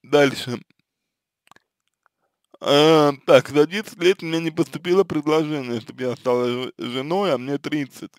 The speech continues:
У меня не, ни ра-, ни ребёнка, ни котёнка. Понимаете, да? То есть, иными словами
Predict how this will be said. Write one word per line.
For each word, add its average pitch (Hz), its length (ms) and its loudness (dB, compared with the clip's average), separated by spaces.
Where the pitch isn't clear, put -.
У - 40 -20
меня 127 300 -8
не, 135 160 -8
ни 127 180 -10
ра-, 139 180 -4
ни 135 140 -10
ребёнка, 147 540 -8
ни 123 120 -12
котёнка. 131 540 -8
Понимаете, 117 600 -6
да? 147 200 -8
То 127 80 -6
есть, 120 220 -4
иными 160 240 -6
словами 139 640 2